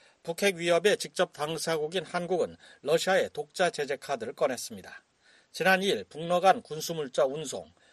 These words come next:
북한 노동자 대러 송출 등에 관련된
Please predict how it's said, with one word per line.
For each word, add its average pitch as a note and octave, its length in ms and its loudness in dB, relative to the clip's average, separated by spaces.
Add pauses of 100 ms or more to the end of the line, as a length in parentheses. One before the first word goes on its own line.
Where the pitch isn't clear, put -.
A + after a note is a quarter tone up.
(160)
북한 F#3+ 320 0
노동자 E3 560 2
대러 D3+ 400 2
송출 F#3+ 420 -8
등에 D#3+ 240 -4
관련된 C#3+ 600 0